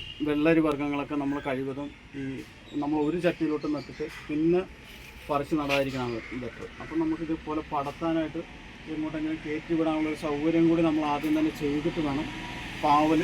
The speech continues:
അങ്ങനെയുള്ള സാധനങ്ങളൊക്കെ നടാനായിട്ട്. അപ്പോൾ അതിലേക്ക് വള്ളി വീശുന്ന നേരെ നമുക്ക് പന്തലിലേക്ക് കയറിപ്പോണം. അപ്പോൾ നമുക്ക് അതനുസരിച്ച് നമുക്ക് വിളവ് കിട്ടും. നമ്മൾ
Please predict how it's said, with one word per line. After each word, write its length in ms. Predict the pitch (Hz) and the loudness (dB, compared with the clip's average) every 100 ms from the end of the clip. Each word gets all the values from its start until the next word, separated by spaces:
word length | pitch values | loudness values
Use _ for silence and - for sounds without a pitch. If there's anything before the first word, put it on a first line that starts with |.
| - | 2
അങ്ങനെയുള്ള 320 | 139 147 147 147 | 0 2 2 2
സാധനങ്ങളൊക്കെ 460 | 147 143 143 143 143 | 0 2 0 0 0
നടാനായിട്ട്. 380 | 131 123 113 - 135 | 2 0 -2 -6 -4
അപ്പോൾ 160 | 175 139 | -2 -2
അതിലേക്ക് 360 | 147 156 165 170 151 | 0 0 0 0 2
വള്ളി 220 | 147 170 160 | 2 4 4
വീശുന്ന 320 | 151 160 156 147 | 4 2 2 2
നേരെ 320 | 147 156 165 165 | 0 0 2 0
നമുക്ക് 220 | 143 151 143 | 0 -4 -4
പന്തലിലേക്ക് 500 | 139 143 151 143 143 - - - - - - | -2 0 0 -2 -4 -10 -12 -14 -14 -4 4
കയറിപ്പോണം. 480 | 156 156 131 123 - - - | 6 6 0 -4 -8 -14 -10
അപ്പോൾ 140 | 170 180 | -6 -2
നമുക്ക് 220 | 156 175 - - - - | 0 -2 -8 -14 -12 -8
അതനുസരിച്ച് 540 | 143 165 170 170 160 165 156 | -4 0 0 0 0 4 4
നമുക്ക് 200 | 147 151 | 4 2
വിളവ് 200 | 139 143 135 | 0 0 -2
കിട്ടും. 200 | 127 - - - - | -4 -8 -14 -16 -6
നമ്മൾ 140 | 151 | 4